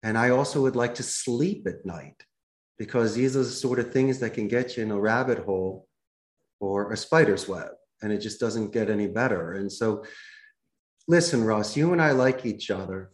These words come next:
regardless of if I'm wearing a suit or not, and we're, and we're gonna be good friends. And so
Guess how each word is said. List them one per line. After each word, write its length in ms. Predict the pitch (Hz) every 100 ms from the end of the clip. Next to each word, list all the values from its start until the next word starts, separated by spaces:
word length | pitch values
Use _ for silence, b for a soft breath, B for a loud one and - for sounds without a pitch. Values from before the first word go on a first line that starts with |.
| _
regardless 680 | 113 110 120 123 123 123 120
of 140 | 104
if 140 | 104 110
I'm 140 | 107
wearing 280 | 113 117 113
a 40 |
suit 340 | 107 - 113 104
or 80 |
not, 320 | 101 98 92 - 101
and 120 | 101
we're, 260 | 107 104
and 100 | 110
we're 140 | 104 104
gonna 160 | 113
be 120 | 107 101
good 220 | 110 104
friends. 440 | - 107 98 95
And 180 | 107 104
so 340 | - 117 110